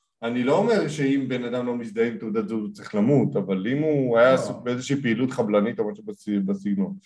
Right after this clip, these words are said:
Speaker 1: שזה משהו שאנחנו יודעים שקורה המון, והתנגדות ועניינים וזה, ואז הוא נכנס לתא מעצר, משהו שכנראה קרה, אוקיי? כי אין מצב
Speaker 2: אנחנו
Speaker 1: שבגלל תעודת זהות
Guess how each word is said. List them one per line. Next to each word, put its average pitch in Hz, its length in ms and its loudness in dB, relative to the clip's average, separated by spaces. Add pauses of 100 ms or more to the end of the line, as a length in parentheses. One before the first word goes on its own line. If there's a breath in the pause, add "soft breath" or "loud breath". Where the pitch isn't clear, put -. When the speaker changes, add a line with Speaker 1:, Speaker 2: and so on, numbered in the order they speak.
(360 soft breath)
Speaker 1:
שזה 107 220 0
משהו 139 200 4
שאנחנו 143 340 6
יודעים 143 220 4
שקורה 139 420 4
המון, 98 380 0
והתנגדות 113 680 0
ועניינים 104 500 -4
וזה, 101 240 2 (1200 loud breath)
ואז 131 240 6
הוא 208 100 6
נכנס 139 260 2
לתא 120 180 2
מעצר, 113 360 0
משהו 123 260 -4
שכנראה 127 520 0
קרה, 123 460 0 (720)
אוקיי? 147 300 0
כי 139 180 2
אין 170 160 2
מצב 156 120 2
Speaker 2:
אנחנו 143 140 -2
Speaker 1:
שבגלל 143 420 0
תעודת 139 320 0
זהות 208 460 0